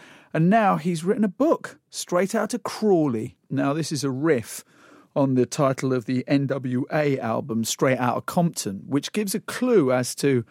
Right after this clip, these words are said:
how much he loves hip-hop. It's a memoir of a distinctly average human being, but Ramesh, you're not an average human being, but there are some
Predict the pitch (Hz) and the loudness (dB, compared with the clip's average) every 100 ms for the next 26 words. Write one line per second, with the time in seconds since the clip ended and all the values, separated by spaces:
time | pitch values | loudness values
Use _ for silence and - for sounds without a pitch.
0 | _ _ - 156 151 143 135 - 135 131 | _ _ -2 2 4 4 2 -2 -2 0
1 | 131 127 120 - 247 - 101 - - 143 | 2 2 0 0 0 0 -6 -8 -6 -2
2 | 160 165 196 190 175 160 151 135 - - | 2 2 2 2 2 2 -2 -4 -6 -2
3 | 220 220 202 190 170 160 160 156 - 160 | -2 0 -2 -2 0 -2 -2 -4 -4 -4
4 | 151 147 131 135 107 113 135 156 156 170 | -2 -4 -2 -2 -2 -4 -4 -2 -2 -2
5 | - 190 190 196 208 - - - _ _ | -2 0 2 2 0 -2 -8 -14 _ _
6 | - 127 - 131 110 113 113 110 - 127 | -4 -4 -2 -2 -2 -4 -4 -6 -8 -4
7 | 117 113 110 104 117 110 117 151 165 156 | -2 -2 -4 -6 -4 -2 -2 -2 -2 -2
8 | 160 170 135 160 | 0 0 0 0